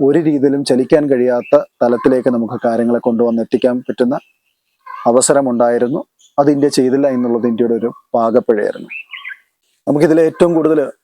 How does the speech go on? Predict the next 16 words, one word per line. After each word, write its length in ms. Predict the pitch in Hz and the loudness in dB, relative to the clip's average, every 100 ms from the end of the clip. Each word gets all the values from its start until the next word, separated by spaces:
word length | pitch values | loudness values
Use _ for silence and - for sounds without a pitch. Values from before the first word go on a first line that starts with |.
| _ 127 | _ 0
മാതൃകയാക്കാൻ 580 | 127 135 151 156 135 135 | 2 2 2 2 2 0
പറ്റുന്ന 240 | 127 131 127 | 0 0 0
ഒരു 60 | 120 | 0
രാജ്യം 260 | 113 113 120 - _ | -2 -4 -6 -10 _
ഇസ്രായേലാണ്. 540 | 120 - 120 117 101 104 - _ _ _ _ _ _ | -6 0 2 2 -2 -6 -12 _ _ _ _ _ _
പലപ്പോഴും 440 | 127 120 151 139 123 - _ _ | 2 4 2 2 -4 -12 _ _
ഇസ്രായേലിനെതിരെ 600 | 135 147 147 151 135 131 127 | 0 2 2 0 0 0 -2
ശത്രുക്കൾ 400 | 127 143 120 135 127 - _ _ _ _ - - - 120 | 0 0 2 0 0 -10 _ _ _ _ -20 -20 -2 0
ആയുധങ്ങൾ 420 | 139 151 156 156 147 | 2 4 2 2 2
സ്വരുക്കൂട്ടുന്നു, 580 | 143 147 151 131 135 143 - - _ _ _ | 0 2 2 2 0 0 -6 -18 _ _ _
അല്ലെങ്കിൽ 220 | 120 123 120 | -2 0 2
ആയുധങ്ങൾ 460 | 120 127 131 135 135 135 | 2 2 2 0 0 -2
സ്മഗിൾ 340 | 135 120 123 147 | -2 0 2 2
ചെയ്യുന്നു 280 | 139 127 131 143 | 0 -2 -4 -2
എന്നൊക്കെ 260 | 131 127 | -2 -2
ഇസ്രായേൽ 340 | 127 - 131 | -2 0 0